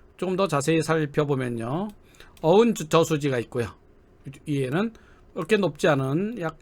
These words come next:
이십, 이백오십 미터 정도의 칠보산이 있네요. 칠보산 바로 아래에 있는 전원주택 단지라고 할 수 있겠습니다. 그죠? 단지에 있는, 음, 전원주택이라고 할 수가 있겠습니다. 근데 전원주택이 아주 좀 약간 독특합니다.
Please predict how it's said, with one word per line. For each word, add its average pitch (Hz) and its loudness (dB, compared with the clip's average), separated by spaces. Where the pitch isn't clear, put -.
이십, 180 -4
이백오십 190 2
미터 156 2
정도의 139 0
칠보산이 180 -2
있네요. 120 -6
칠보산 165 -2
바로 147 -2
아래에 127 -2
있는 117 -4
전원주택 202 2
단지라고 185 2
할 226 4
수 226 -6
있겠습니다. 139 -6
그죠? 180 -8
단지에 131 -4
있는, 127 -2
음, 139 -10
전원주택이라고 151 -2
할 143 0
수가 139 -6
있겠습니다. 110 -12
근데 208 0
전원주택이 185 2
아주 220 0
좀 202 -2
약간 139 -4
독특합니다. 151 -4